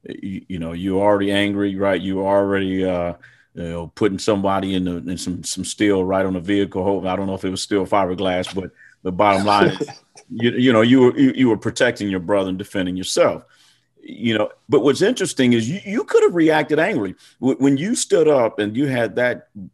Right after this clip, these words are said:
Speaker 1: you know, nine millimeter pistol to your head, you could have, out of rage, punched him, you know, whatever, and not even thought,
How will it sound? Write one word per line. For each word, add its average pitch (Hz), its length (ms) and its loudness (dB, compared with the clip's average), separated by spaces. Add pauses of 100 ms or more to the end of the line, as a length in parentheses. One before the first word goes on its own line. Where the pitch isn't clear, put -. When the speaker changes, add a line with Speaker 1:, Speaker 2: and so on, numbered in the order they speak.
(120)
Speaker 1:
you 98 120 -6
know, 90 80 -4
nine 113 380 0
millimeter 104 540 -2
pistol 127 440 -6
to 98 120 -6
your 95 140 0
head, 101 220 0 (260)
you 175 260 -2
could 139 220 4
have, 117 160 2 (180)
out 117 140 4
of 98 160 -2
rage, 113 640 2 (400)
punched 127 400 -4
him, 98 180 -2 (120)
you 117 160 0
know, 101 120 0
whatever, 110 760 4 (200)
and 107 160 0
not 131 200 2
even 107 180 -2
thought, 120 680 -2